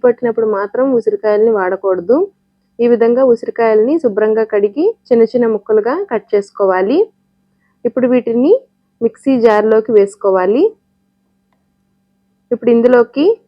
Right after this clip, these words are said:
కొద్దిగా పసుపు, కొద్దిగా సాల్ట్ వేసుకొని, అవసరం పడితే కొద్దిగా వాటర్ కూడా వేసుకొని మెత్తగా మిక్సీ చేసుకోవాలి. ఇలా మిక్సీ చేసుకున్న ఉసిరికాయ పేస్ట్ని ఒక గాజు సీసాలో స్టోర్ చేసుకుని ఫ్రిడ్జ్లో పెట్టుకుంటే వారం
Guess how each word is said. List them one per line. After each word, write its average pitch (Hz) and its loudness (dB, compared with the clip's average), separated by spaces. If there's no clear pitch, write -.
కొద్దిగా 233 2
పసుపు, 214 -6
కొద్దిగా 226 4
సాల్ట్ 208 2
వేసుకొని, 214 -2
అవసరం 262 0
పడితే 196 0
కొద్దిగా 214 2
వాటర్ 196 -2
కూడా 226 0
వేసుకొని 233 -2
మెత్తగా 208 -2
మిక్సీ 226 -4
చేసుకోవాలి. 196 0
ఇలా 254 2
మిక్సీ 247 -2
చేసుకున్న 240 0
ఉసిరికాయ 226 -4
పేస్ట్ని 208 -2
ఒక 214 -2
గాజు 208 0
సీసాలో 240 0
స్టోర్ 214 2
చేసుకుని 226 0
ఫ్రిడ్జ్లో 214 0
పెట్టుకుంటే 220 0
వారం 214 0